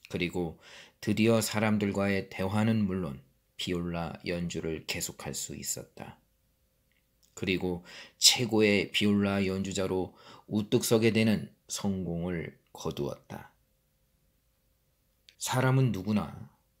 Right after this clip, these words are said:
고통스러운 환부 한 군데씩은 갖고 살고 있다. 찾아보면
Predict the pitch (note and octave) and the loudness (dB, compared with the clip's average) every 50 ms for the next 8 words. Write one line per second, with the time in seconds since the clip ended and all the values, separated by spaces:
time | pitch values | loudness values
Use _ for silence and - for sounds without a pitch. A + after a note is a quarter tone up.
0 | _ _ _ _ - G#2+ G#2 - - - A2 G#2+ G#2 - G#2+ G2+ G2+ G2+ G#2 G#2 | _ _ _ _ -6 -6 -4 -4 -4 -2 -2 0 0 -2 0 0 2 2 2 2
1 | F2 - - - _ _ - - - A2+ G#2+ A2 G#2 G2+ G2 E2 - - - - | 0 -2 -8 -14 _ _ -16 -8 -4 -2 -2 -2 0 -2 -2 -4 -6 -8 -10 -10
2 | - - A#2+ A2+ A2 A2 G#2 G2+ F2+ - - - E2 F#2 E2+ D#2 C#2 - - _ | -6 -4 -4 -4 -2 -2 0 0 0 -2 -2 -4 -6 -6 -8 -8 -10 -12 -16 _
3 | _ _ _ _ - - E2+ - - F#2 E2 E2 - - F2+ E2+ - F2 C#2+ - | _ _ _ _ -10 -10 -10 -8 -8 -6 -6 -6 -6 -8 -10 -10 -10 -10 -12 -12
4 | - _ - - - - _ _ _ _ _ _ _ _ _ _ _ _ _ _ | -16 _ -18 -18 -18 -18 _ _ _ _ _ _ _ _ _ _ _ _ _ _
5 | _ _ _ _ _ _ _ _ _ _ _ _ _ _ _ - - - A#2+ G2+ | _ _ _ _ _ _ _ _ _ _ _ _ _ _ _ -10 -6 -4 0 0
6 | G#2+ G#2 F#2+ F#2+ F#2+ F#2 F#2 F2 - | 0 0 0 -2 -4 -4 -6 -6 -8